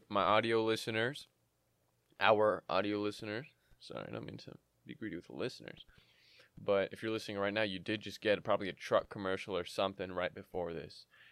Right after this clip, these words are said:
and you're gonna get, like, three more plugged in. Um, I'm pretty sure you can skip 'em, though, and I still get paid, so feel free to do a little thing on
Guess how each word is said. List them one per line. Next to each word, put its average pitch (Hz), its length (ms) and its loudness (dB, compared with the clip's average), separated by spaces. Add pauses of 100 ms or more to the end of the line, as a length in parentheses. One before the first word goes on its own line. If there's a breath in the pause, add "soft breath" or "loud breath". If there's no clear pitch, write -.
(220)
and 90 240 -2
you're 90 80 -6
gonna 90 240 -4
get, 87 180 0
like, 85 240 -4
three 98 200 -8
more 95 240 -2
plugged 85 400 -6
in. 104 200 -8 (760 soft breath)
Um, 90 280 -4
I'm - 80 -18
pretty 123 180 -10
sure - 140 -6
you 101 80 -4
can 90 140 -14
skip - 340 -10
'em, 62 140 -12
though, 53 300 -8 (160)
and 78 120 -6
I 78 60 -8
still - 220 -12
get - 200 -14
paid, - 280 -14 (200)
so - 300 -4 (300)
feel 101 100 -2
free 101 180 -4
to 90 180 -2
do 90 220 -8
a - 20 -4
little 87 240 0 (800)
thing 87 220 -8
on 87 360 -12